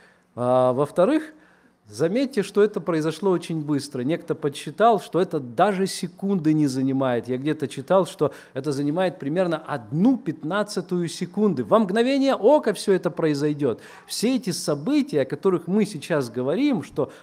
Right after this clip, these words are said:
вот одно за другим, да, оно всё произойдёт, но тем не менее произойдёт очень и очень быстро. В этих текстах подчёркивается. Это не будет длинным процессом, это не будет временем ожидания, это сегодня мы ожидаем.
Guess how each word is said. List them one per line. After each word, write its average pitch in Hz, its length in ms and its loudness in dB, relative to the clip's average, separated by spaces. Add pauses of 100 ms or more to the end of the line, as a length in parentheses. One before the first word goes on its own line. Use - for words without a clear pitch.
вот 147 240 0
одно 180 420 4
за 147 140 -4
другим, 151 480 0
да, 196 240 2
оно 185 160 0
всё 185 180 -4
произойдёт, 165 640 0
но 175 80 -4
тем 175 260 -2
не 170 60 -4
менее 196 360 -2
произойдёт 151 680 0
очень 175 440 2 (200)
и 147 60 0
очень 151 380 0
быстро. 151 480 -4 (240)
В 113 180 -6
этих 165 340 -4
текстах 175 500 -4
подчёркивается. 143 840 -2
Это 294 160 -4
не 294 100 0
будет 160 360 -2
длинным 180 500 2
процессом, 170 720 -2 (200)
это 175 180 2
не 220 100 2
будет 202 300 0
временем 165 480 2
ожидания, 156 600 0
это 156 120 -2
сегодня 226 500 -2
мы 202 160 2
ожидаем. 143 540 0